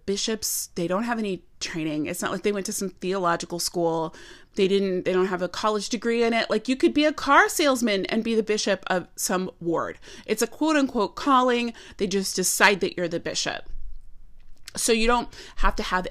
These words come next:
any sort of, like, understanding or experience with, uh, being,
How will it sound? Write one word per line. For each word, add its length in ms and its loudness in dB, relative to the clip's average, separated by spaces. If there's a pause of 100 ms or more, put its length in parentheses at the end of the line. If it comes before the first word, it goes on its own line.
any 300 2
sort 320 0
of, 240 -2
like, 260 -4 (680)
understanding 1040 4
or 480 2
experience 800 0
with, 420 -4 (120)
uh, 260 -2 (240)
being, 300 0